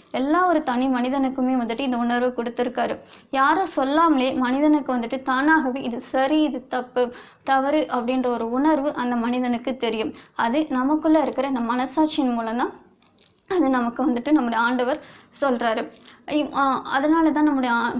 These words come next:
ம-, நம்-, இந்த மனசாட்சியை நம்முடைய ஆண்டவர் நமக்கு வைத்திருக்கிறாரு. அது மட்டும் கிடையாது, இப்போ நான் சாதாரணமாவே ம-, ஒரு ஆண்டவரை பத்தி தெரியாத ஒரு மக்கள் கூட,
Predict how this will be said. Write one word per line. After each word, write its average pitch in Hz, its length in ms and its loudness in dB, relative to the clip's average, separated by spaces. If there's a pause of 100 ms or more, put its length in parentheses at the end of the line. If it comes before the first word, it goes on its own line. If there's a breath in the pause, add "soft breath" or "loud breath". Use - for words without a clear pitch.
(120)
ம-, 262 220 0 (280)
நம்-, 269 200 4
இந்த 254 320 0
மனசாட்சியை 262 640 0 (340 loud breath)
நம்முடைய 262 360 2
ஆண்டவர் 262 340 0
நமக்கு 240 360 0
வைத்திருக்கிறாரு. 240 680 -2 (340)
அது 277 260 0
மட்டும் 330 300 2
கிடையாது, 254 440 2 (300 loud breath)
இப்போ 302 200 0
நான் 269 380 2
சாதாரணமாவே 302 1000 4 (120)
ம-, 269 260 -2
ஒரு 262 180 -2
ஆண்டவரை 302 460 4
பத்தி 311 340 0
தெரியாத 294 520 2
ஒரு 269 140 2
மக்கள் 254 460 -2
கூட, 247 180 0